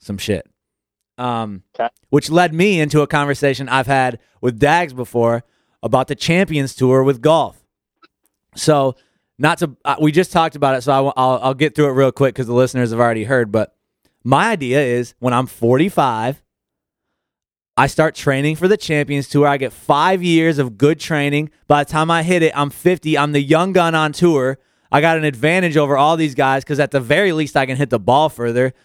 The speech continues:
Speaker 1: They're all old senile bastards that can't read the greens and, you know,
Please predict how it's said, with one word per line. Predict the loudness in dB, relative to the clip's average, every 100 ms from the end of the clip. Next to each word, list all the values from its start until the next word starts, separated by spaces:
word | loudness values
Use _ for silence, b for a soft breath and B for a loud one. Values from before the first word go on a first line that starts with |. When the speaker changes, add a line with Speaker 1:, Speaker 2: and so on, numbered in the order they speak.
| b 0
Speaker 1:
They're | 2
all | 2 0 -4 _ _
old | 0 0
senile | -2 -4 0 0 0
bastards | 0 0 -2 -4 -6
that | -4 -2
can't | -2 0
read | 0 0
the | 0
greens | 0 0 -2 -4
and, | -6 -6 -10 _ _ _ 0
you | 2
know, | 2 2 0